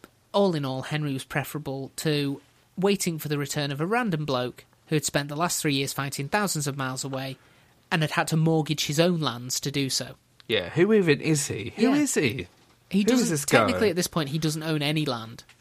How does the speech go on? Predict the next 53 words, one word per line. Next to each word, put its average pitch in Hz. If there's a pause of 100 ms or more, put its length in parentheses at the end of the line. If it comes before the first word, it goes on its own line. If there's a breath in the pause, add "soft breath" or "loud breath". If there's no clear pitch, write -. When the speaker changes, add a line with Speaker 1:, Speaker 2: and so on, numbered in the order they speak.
(180)
Speaker 2:
Yeah. 104 (160)
Speaker 1:
Because 151
he 156
mortgaged 151
it 113
away. 135 (540)
By 226
September, 160
Robert 147
was 147
back -
in 143
Normandy, 131 (440)
with 160
his 160
new 180
wife 147
Sybil 240
in 127
tow. 120 (140)
So -
he 156
hadn't 226
got 208
Matilda 180
of 147
Tuscany, 135
but 135
he'd 147
managed 165
to 160
snag 147
a 143
Sybil. 131 (480)
Speaker 2:
Yeah. 113 (380)
Speaker 1:
He 185
was 196
able 277
to -
take 202
back 170
control 160
of 151
his 143
lands 143
in 139
Normandy 143 (460 soft breath)
without 147
having 147
to -
pay 143
the 139
mortgage, 139